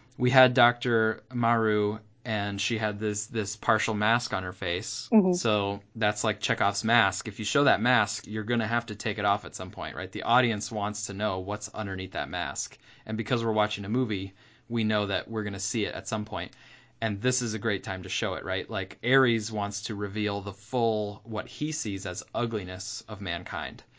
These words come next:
Speaker 1: So he blows
Speaker 2: Mm-hmm.
Speaker 1: that mask off, right, and exposes her.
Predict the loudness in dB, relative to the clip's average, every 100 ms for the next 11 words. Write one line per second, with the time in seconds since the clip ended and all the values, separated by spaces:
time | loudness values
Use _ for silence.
0 | _ -6 -4 -2 -2 0 0 0 0 -2
1 | -4 -4 -4 -4 -4 -4 -6 -6 -6 -8
2 | -8 -8 -8 -8 -4 -2